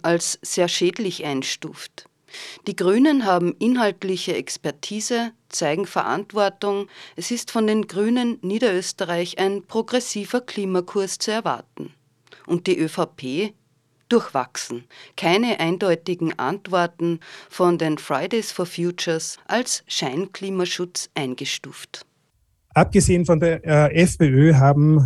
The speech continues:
Speaker 2: nun alle Parteien die Fragen beantwortet, ja. Ernüchternd ist, dass die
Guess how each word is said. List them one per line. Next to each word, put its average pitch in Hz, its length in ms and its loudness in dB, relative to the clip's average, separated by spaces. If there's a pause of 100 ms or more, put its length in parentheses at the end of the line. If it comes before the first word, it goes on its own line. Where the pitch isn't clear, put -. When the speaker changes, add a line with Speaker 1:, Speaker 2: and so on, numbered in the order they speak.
(120)
Speaker 2:
nun 143 300 6
alle 139 220 4
Parteien 143 440 2
die 147 80 0
Fragen 131 360 -2
beantwortet, 131 880 2
ja. 135 320 6 (380)
Ernüchternd 175 480 6
ist, 170 360 6
dass 151 240 4
die 147 280 6